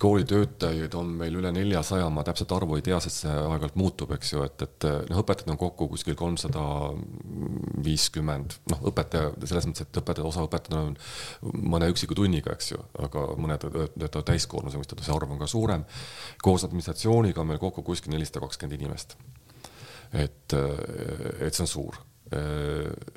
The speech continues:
ma ei saa öelda, et ma kõiki inimesi tunnen, ma nägusid tean kõiki, aga noh, nimesid kõiki ei tea, see ongi see, vananedes ka juba see probleem, et, et nimed enam meelde ei jää. Aga näod sellest jäävad. Õpilasi,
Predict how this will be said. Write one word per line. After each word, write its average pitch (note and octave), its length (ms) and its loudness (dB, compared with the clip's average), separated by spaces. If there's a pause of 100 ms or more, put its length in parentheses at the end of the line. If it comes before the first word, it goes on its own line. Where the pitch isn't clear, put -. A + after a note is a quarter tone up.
(140)
ma D#3+ 160 2
ei D#2 60 -4
saa F2 180 2
öelda, D#2+ 160 -2
et C#2+ 80 -8
ma D2 60 -6
kõiki F2 180 -4
inimesi D#2+ 240 -2
tunnen, G#2 240 0
ma E2 80 2
nägusid F#2 380 0
tean D2 100 -2
kõiki, - 380 -6 (100)
aga D2+ 160 -4
noh, C#2+ 80 -4
nimesid E2 320 -2
kõiki D#2 300 -4
ei E2+ 80 -4
tea, G2+ 80 2 (340)
see - 80 -6
ongi C#2+ 220 -4
see, D2+ 100 -2 (800)
vananedes D#2 460 2
ka F2+ 100 -2
juba D#2 160 -2
see D2 160 -4
probleem, D#2 400 0
et, D2 160 0
et - 240 -6
nimed D#2 300 2
enam D2 180 0
meelde C#2+ 240 0
ei C#2 80 -2
jää. - 140 -4 (480)
Aga E2+ 160 -2
näod E2+ 240 4
sellest E2+ 320 -2
jäävad. C#2+ 320 -2 (340)
Õpilasi, G2+ 540 8